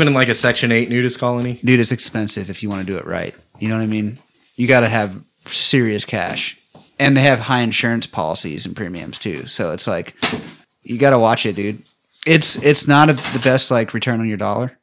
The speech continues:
Speaker 1: You know what I mean? You gotta really be like, I don't know. You wanna go to Hawaii or do you wanna go Hawaii?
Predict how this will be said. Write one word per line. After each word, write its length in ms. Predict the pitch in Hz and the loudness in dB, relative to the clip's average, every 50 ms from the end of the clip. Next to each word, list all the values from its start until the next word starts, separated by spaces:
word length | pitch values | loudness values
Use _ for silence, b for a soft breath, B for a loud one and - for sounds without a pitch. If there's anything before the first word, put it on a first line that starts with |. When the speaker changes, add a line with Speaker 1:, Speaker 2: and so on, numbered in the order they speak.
| _ - | _ -4
Speaker 1:
You 80 | 131 127 | 0 0
know 80 | 135 | 2
what 80 | 135 135 | 2 2
I 40 | 131 | 2
mean? 320 | 135 139 143 151 143 - _ _ _ _ _ _ - | 2 2 0 0 -4 -8 _ _ _ _ _ _ -8
You 100 | 117 117 | -2 2
gotta 240 | 139 143 139 131 123 | 2 4 4 4 2
really 240 | 123 127 127 123 | 2 2 2 0
be 160 | 110 113 113 113 | 0 0 -2 0
like, 340 | 110 104 101 98 - - b b b b b b b b | -2 -2 -4 -6 -8 -14 b b b b b b b b
I 60 | - 156 | -2 0
don't 80 | 139 117 | 0 0
know. 100 | 104 - _ _ | -2 -4 _ _
You 80 | 135 143 | 4 6
wanna 140 | 151 147 | 6 8
go 80 | 143 147 | 6 6
to 60 | 143 | 4
Hawaii 520 | 143 147 135 135 143 147 170 202 233 208 165 | 4 4 6 6 6 6 4 2 0 0 -2
or 100 | 117 110 | -2 0
do 80 | 117 | 0
you 60 | 117 | 0
wanna 160 | 117 117 113 104 | 0 0 -2 -4
go 140 | - 98 | -4 -6
Hawaii? 400 | 101 104 98 98 90 85 - - | -6 -6 -6 -6 -6 -6 -8 -12